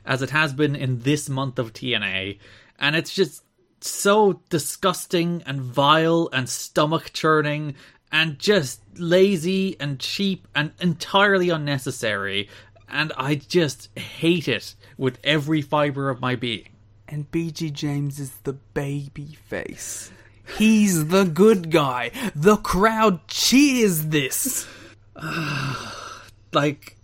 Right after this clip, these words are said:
Speaker 1: I'd stop watching. If this was two thousand two, I'd stop watching. This would be the point where I'd be like, "This company is so desperate for attention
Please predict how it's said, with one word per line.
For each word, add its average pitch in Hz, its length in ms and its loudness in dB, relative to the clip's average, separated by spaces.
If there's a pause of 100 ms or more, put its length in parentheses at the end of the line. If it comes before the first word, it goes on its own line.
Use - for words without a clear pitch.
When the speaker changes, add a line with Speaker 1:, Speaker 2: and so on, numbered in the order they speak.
(160)
Speaker 1:
I'd 165 200 4
stop 180 320 4
watching. 202 440 0 (180)
If 139 140 -6
this 196 160 2
was 196 80 -4
two 247 140 -2
thousand 202 260 2
two, 233 220 0
I'd 147 220 0
stop - 520 0
watching. 104 420 -4
This 139 160 0
would 170 100 0
be 175 60 2
the 160 100 0
point 151 260 -2
where 127 120 2
I'd 117 80 0
be 120 80 -2
like, 113 280 -2 (420)
"This 160 300 4
company 143 680 -2 (380)
is 151 220 0
so 160 360 4
desperate 185 600 0
for 180 180 0
attention 139 640 -4